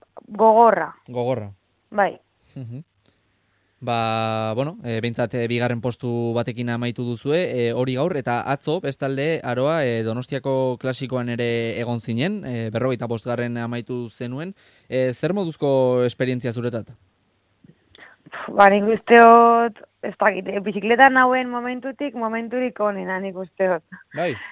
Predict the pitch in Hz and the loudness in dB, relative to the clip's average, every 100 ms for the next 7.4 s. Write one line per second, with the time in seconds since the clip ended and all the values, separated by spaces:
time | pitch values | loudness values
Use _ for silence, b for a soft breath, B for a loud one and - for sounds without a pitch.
0 | - 226 220 214 202 - 214 190 196 196 | -4 4 8 8 6 2 0 0 -2 -8
1 | - 214 226 220 214 220 220 208 208 - | -8 -10 -10 -8 -6 -4 -4 -6 -8 -8
2 | 214 214 226 220 214 208 214 208 - 208 | -8 0 0 2 0 -2 -6 -10 -4 0
3 | 202 - 208 202 190 196 202 214 202 214 | 0 -2 0 2 2 0 -4 -6 -6 -6
4 | 220 240 240 - b b b 202 190 190 | -4 -2 -2 -6 b b b -2 6 8
5 | 190 202 202 220 220 214 196 185 202 196 | 8 6 2 2 6 6 4 2 -2 0
6 | 202 226 208 220 - 208 196 220 208 202 | 0 0 -4 -10 -4 -2 -2 -4 -8 -2
7 | 202 196 196 190 | 2 4 2 0